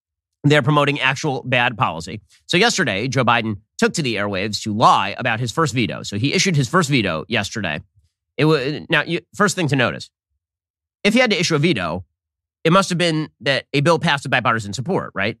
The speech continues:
The Republicans don't control the Senate. They haven't controlled the Senate the entirety of Joe Biden's presidency. So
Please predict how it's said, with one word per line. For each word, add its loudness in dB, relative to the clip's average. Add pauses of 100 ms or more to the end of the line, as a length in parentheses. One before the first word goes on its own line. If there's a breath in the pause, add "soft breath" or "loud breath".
(100)
The -8
Republicans 0
don't 0
control -2
the -6
Senate. -2 (340)
They 0
haven't 4
controlled 4
the -2
Senate 0
the -2
entirety 2
of -2
Joe 0
Biden's -2
presidency. -4 (680)
So 2